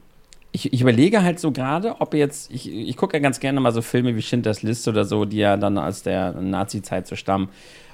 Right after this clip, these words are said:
ob ich da, ob da Fernsehgeräte ein, eine Rolle gespielt haben.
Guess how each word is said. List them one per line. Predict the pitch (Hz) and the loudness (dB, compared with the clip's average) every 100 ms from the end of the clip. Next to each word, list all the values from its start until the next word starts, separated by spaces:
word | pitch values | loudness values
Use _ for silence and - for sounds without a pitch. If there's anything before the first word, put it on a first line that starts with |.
| _ | _
ob | 117 113 - | 2 2 -2
ich | - - | -6 2
da, | 107 117 - | 6 6 4
ob | - | 0
da | 107 113 | 2 2
Fernsehgeräte | - 196 254 254 185 127 101 101 98 85 69 - - _ _ _ _ _ _ _ _ _ - | 0 -2 0 2 2 2 0 -4 -2 -2 -4 -12 -20 _ _ _ _ _ _ _ _ _ -2
ein, | 127 117 104 | 4 4 4
eine | 113 117 | 2 2
Rolle | 104 107 104 | 4 4 2
gespielt | 101 - 98 98 | -2 -4 -4 -2
haben. | 104 101 131 | 0 0 0